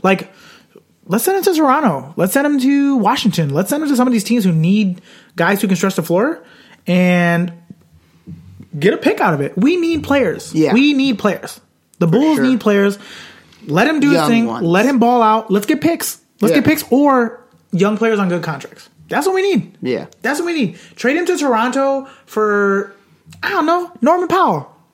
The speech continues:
Speaker 1: They probably wouldn't do it, but that's somebody who I'm like, "Oh, yeah, bring him over."
Speaker 2: Yeah.
Speaker 1: We don't have a two guard? Oh,
Speaker 2: Nope.
Speaker 1: well, we got Z-, Zach
Speaker 2: We got
Speaker 1: LaVine.
Speaker 2: Zach
Speaker 1: We got
Speaker 2: LaVine.
Speaker 1: Zach LaVine.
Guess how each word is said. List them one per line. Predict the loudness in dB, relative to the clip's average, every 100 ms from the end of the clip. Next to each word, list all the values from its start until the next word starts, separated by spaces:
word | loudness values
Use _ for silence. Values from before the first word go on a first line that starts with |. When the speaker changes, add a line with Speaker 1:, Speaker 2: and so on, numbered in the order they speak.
| _
Speaker 1:
They | 0
probably | 2 2
wouldn't | 2 2
do | 2
it, | 0 0
but | -2 -4 -6
that's | -4 -4
somebody | -2 0 0
who | 2 2
I'm | 2
like, | 0 -2
"Oh, | -2
yeah, | -4
bring | -2 -2 0
him | 0 0
over." | 0 -2 -6 -4
Speaker 2:
Yeah. | -4 -2 -4
Speaker 1:
We | -4
don't | -2 0
have | 0
a |
two | 2
guard? | 2 0 -2 -10 _ -2
Oh, | 2
Speaker 2:
Nope. | 2
Speaker 1:
well, | 2
we |
got | 2 0
Z-, | -2
Zach | 0 0
Speaker 2:
We |
got | 0
Speaker 1:
LaVine. |
Speaker 2:
Zach | 0 -2 -2
Speaker 1:
We | 0
got | 0
Speaker 2:
LaVine. | 0
Speaker 1:
Zach | -4
LaVine. | -6 -8